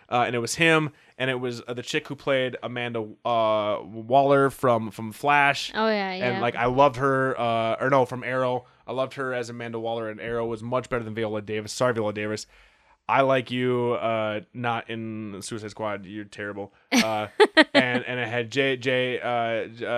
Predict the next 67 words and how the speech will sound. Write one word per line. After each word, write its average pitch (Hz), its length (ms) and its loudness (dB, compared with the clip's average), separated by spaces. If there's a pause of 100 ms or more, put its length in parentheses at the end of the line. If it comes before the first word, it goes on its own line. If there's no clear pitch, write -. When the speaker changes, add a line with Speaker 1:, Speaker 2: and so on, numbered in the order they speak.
(140)
Speaker 1:
uh, 113 40 -8
J 120 180 -6
J 120 100 -4
Abrams, 117 400 -4
not 117 80 -8
J 110 120 -10
J 110 100 -10
Abrams, 104 420 -10
uh, 107 220 -8
J 120 180 -8
K 120 160 -6
Simmons. 165 560 0 (380)
Uh, 127 300 0
he 123 200 -2
was 175 180 2
in 160 120 4
it. 151 200 0
Speaker 2:
<laughs> 147 40 -12
Speaker 1:
Lots 185 260 -2
of 185 80 -6
good 185 180 -6
people. 196 320 -2
Oh, 202 140 10
and 202 100 8
it 180 60 6
had 269 280 10
Speaker 2:
Anna 269 100 8
Speaker 1:
Shane 208 420 12
Speaker 2:
Kendrick 240 220 8 (180)
Speaker 1:
from 190 140 0
Speaker 2:
was 165 80 4
Speaker 1:
The 156 60 6
Speaker 2:
in 156 60 4
Speaker 1:
Walking 170 340 8
Speaker 2:
it. 151 60 -4
Speaker 1:
Dead. 165 200 4
Yeah, 143 80 0
and 143 240 -4
I 139 80 -8
don't 160 160 -2
like 127 160 0
Anna. 117 240 -8
I'm - 140 -20 (360)
not 131 80 -4
gonna 180 140 -2
Speaker 2:
I'm 254 60 2
Speaker 1:
lie. 294 60 2
Speaker 2:
just 311 140 2
saying 339 240 4
it 220 120 0
Speaker 1:
I - 20 -16 (180)
Speaker 2:
did 262 60 0
Speaker 1:
know, 247 60 0
Speaker 2:
have 262 160 6
Speaker 1:
it 226 40 -2
had 226 80 -2
Speaker 2:
her. - 160 2
Speaker 1:
Anna 127 160 -2
Kendrick. 104 560 -8
I 110 80 -10
don't 117 240 -10
fucking - 360 -16
care 90 180 -14
about 92 120 -14
Anna 90 140 -16
Kendrick. 82 520 -18
She, 135 260 -14